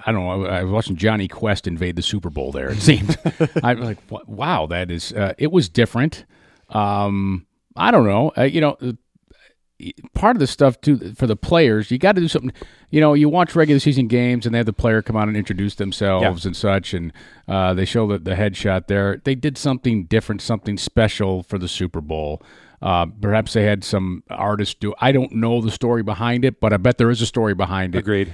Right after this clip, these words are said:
Speaker 1: and why they did it. So I'm not gonna sit there and criticize it because it was such a minute portion of the game watching it. What, what I, I thought was, uh, and you have a note in here, um, uh, about it.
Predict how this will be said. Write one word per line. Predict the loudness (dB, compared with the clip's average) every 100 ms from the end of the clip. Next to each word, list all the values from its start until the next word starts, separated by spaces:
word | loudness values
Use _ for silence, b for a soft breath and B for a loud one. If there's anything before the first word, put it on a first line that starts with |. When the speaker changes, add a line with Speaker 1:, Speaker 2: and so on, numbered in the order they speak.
| -2
Speaker 1:
and | 0 2
why | 2
they | 2 2
did | 2 2
it. | 0 -4
So | -2 0 0 -2 -4 b -2
I'm | 0
not | 2
gonna | 0
sit | 0
there | 2 0
and |
criticize | 0 0 2 2 2
it |
because | 0 0 2 2
it |
was | -2
such | -2 -2
a |
minute | 0 0 0 -2 _
portion | -4 -4 -4 -4
of | -4
the | -4
game | -2 -2 -2 -6 b b b
watching | 0 2 2 -2
it. | -4 B 2
What, | 2 4
what | 4 4 2
I, | -2 0
I | 0
thought | 4 4 4
was, | 0 0 2
uh, | 4 4 2 -2 b b b
and | 2
you | 6 8
have | 8
a | 6
note | 4 2
in | 0
here, | -2 -2 -2 -6 -4
um, | 0 2 2 0 -6 -10 _ -20 -8
uh, | -8 -6
about | 0 2 4
it. | 2